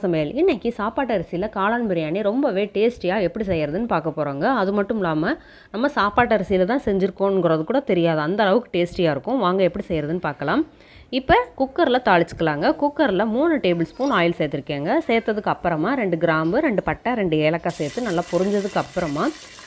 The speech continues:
மூணு பச்சை மிளகாய் இந்த மாதிரி கீறி எடுத்து வச்சிருக்கேங்க. அதையும் ஆட் பண்ணிட்டு ரெண்டு பெரிய வெங்காயத்தை இந்த மாதிரி நீல வாக்குல கட் பண்ணி எடுத்து வச்சிருக்கேங்க. அதையும் சேர்த்துட்டு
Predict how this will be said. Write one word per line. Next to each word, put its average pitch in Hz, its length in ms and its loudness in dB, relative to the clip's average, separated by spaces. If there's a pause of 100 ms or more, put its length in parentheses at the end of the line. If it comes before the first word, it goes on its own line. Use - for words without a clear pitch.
(180)
மூணு 403 260 6 (760)
பச்சை 208 260 0
மிளகாய் 247 340 2
இந்த 208 140 0
மாதிரி 233 220 2
கீறி 247 260 2
எடுத்து 175 220 0
வச்சிருக்கேங்க. 165 440 -4 (140)
அதையும் 226 340 2
ஆட் 160 220 0
பண்ணிட்டு 156 340 0 (420)
ரெண்டு 320 260 4
பெரிய 240 260 4
வெங்காயத்தை 190 360 2
இந்த 214 120 0
மாதிரி 220 200 0
நீல 254 220 0
வாக்குல 180 320 -2
கட் 185 200 -8
பண்ணி 190 220 2
எடுத்து 156 220 -2
வச்சிருக்கேங்க. 147 480 -6 (260)
அதையும் 226 320 0
சேர்த்துட்டு 185 340 0